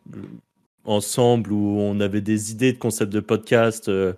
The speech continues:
où on voulait faire des trucs et tout. Après, c'est pas forcément facile à mettre en place. Aujourd'hui, ça serait peut-être un peu plus facile parce que on est tous dans la même ville, euh,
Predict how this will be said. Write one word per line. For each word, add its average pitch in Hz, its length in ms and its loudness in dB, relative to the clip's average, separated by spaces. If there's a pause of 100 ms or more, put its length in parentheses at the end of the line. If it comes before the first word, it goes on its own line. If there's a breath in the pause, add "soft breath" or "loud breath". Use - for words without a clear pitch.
(540 soft breath)
où 104 140 -2
on 98 100 2
voulait 98 280 -2
faire 101 220 2
des 101 100 -2
trucs - 260 -2
et 113 80 -2
tout. 120 280 2
Après, 110 240 2
c'est 98 220 0
pas 98 280 -2
forcément 110 360 -4
facile 110 360 -2
à 107 60 -2
mettre 107 260 -6
en 110 40 -2
place. 123 300 -2
Aujourd'hui, 120 360 0
ça 120 120 -6
serait 95 160 -6
peut-être 98 260 -6
un 107 60 0
peu 104 140 -6
plus - 140 -18
facile 117 400 -2
parce - 180 -12
que 87 240 -4 (580 soft breath)
on 98 160 -2
est 98 120 -2
tous 104 140 -10
dans 110 120 0
la 104 80 0
même 107 220 -2
ville, 104 280 -4
euh, 92 520 -2